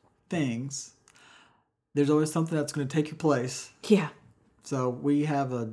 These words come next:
Speaker 1: slate of shows.
Speaker 2: Mm-hmm.
Speaker 1: Now we, we gotta get The Watchmen.
Speaker 2: Yeah.
Speaker 1: We're gonna start watching that. How many episodes are, I haven't watched a one.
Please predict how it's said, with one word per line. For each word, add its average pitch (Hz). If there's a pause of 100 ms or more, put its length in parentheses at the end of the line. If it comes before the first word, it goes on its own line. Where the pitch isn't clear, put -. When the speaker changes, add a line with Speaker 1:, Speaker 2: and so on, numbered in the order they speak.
Speaker 1:
slate 143
of 117
shows. 110
Speaker 2:
Mm-hmm. 202
Speaker 1:
Now 151
we, 147
we 143
gotta 143
get 139
The 127
Watchmen. 117 (300)
Speaker 2:
Yeah. 170
Speaker 1:
We're -
gonna -
start 143
watching 139
that. 139
How 143
many 139
episodes 143 (100)
are, 131 (300)
I 147
haven't 151
watched 131
a 117
one. 107